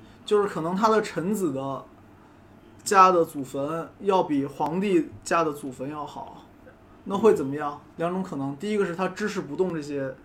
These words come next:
Speaker 1: 他的大臣嘛，
Speaker 2: 嗯。
Speaker 1: 对吧？第二种嘛，就是大臣起来反了呀。
Speaker 2: 改朝换代了。
Speaker 1: 对啊，所以就有你前面说的那个问题。然后你听见我说这话，你就明白一件事儿：祖坟比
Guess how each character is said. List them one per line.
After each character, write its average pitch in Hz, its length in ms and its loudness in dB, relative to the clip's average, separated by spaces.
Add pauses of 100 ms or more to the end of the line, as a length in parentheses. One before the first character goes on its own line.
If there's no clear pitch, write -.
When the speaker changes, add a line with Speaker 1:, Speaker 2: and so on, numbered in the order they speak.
(340)
Speaker 1:
他 151 160 -6
的 151 120 -2
大 147 180 -2
臣 - 140 -12
嘛， 131 220 -14 (300)
Speaker 2:
嗯。 110 280 -12
Speaker 1:
对 147 100 -8
吧？ 135 220 -4 (280)
第 214 80 0
二 208 140 6
种 170 140 2
嘛， 143 100 -4
就 156 100 -6
是 180 80 0
大 180 140 0
臣 175 160 -4
起 170 140 -8
来 143 100 -8
反 - 200 -12
了 - 140 -20
呀。 147 120 -16 (420)
Speaker 2:
改 110 80 -14
朝 110 160 -18
换 120 140 -12
代 123 80 -10
了。 131 160 -10 (360)
Speaker 1:
对 156 120 -4
啊， 147 120 -8
所 208 220 8
以 196 160 6
就 190 340 4 (380)
有 180 220 4
你 156 200 0
前 143 220 -8
面 160 100 -6
说 170 200 -2
的 165 120 -4
那 156 60 -8
个 151 60 -6
问 147 180 -8
题。 135 320 -14 (180)
然 180 120 -2
后 226 100 2
你 175 80 0
听 214 160 0
见 220 100 2
我 151 120 0
说 175 120 -4
这 180 80 0
话， 180 200 -2
你 143 60 -8
就 151 60 -8
明 147 160 -8
白 156 160 -4
一 147 60 -4
件 160 180 -8
事 170 120 -10
儿： - 80 -10 (1800)
祖 147 280 -4
坟 151 400 -6
比 135 380 -4